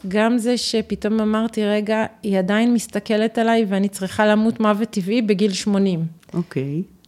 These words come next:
Speaker 1: לא, זה, זה מצחיק, את יודעת, זה כמו שאת עולה הר, ואת חושבת שאת תכף תגיעי, ואז כשאת מגיעה למקום שזה, את רואה שיש לך עוד, ועוד, ועוד, ועוד, אז, אז זה מין ככה.
Speaker 2: זה בגלל שאת מרגישה איזה חוב שלפחות עם ילדה אחת אמא שלך תצליח?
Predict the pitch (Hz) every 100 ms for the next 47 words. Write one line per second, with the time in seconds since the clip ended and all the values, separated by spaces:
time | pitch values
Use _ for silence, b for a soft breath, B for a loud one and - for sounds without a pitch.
0 | _ 226 254 320 202 220 214 208 208 202
1 | - 214 - 202 220 240 208 214 226 254
2 | 269 233 208 233 190 175 180 185 185 214
3 | 311 - 196 - 208 240 240 - 226 233
4 | 226 247 - 226 196 233 262 240 226 285
5 | 269 233 202 226 254 240 - 254 254 -
6 | 269 311 302 240 233 240 247 233 - -
7 | 233 208 185 - 220 254 254 226 190 196
8 | 233 226 202 190 202 190 185 - 202 190
9 | 226 202 220 220 202 - 156 - 165 -
10 | - - 165 165 180 170 190 160 143 143
11 | - 160 170 139 - 165 156 190 151 -
12 | - - 180 180 160 143 139 156 156 170
13 | 151 147 156 160 139 - 135 - 165 196
14 | 262 254 -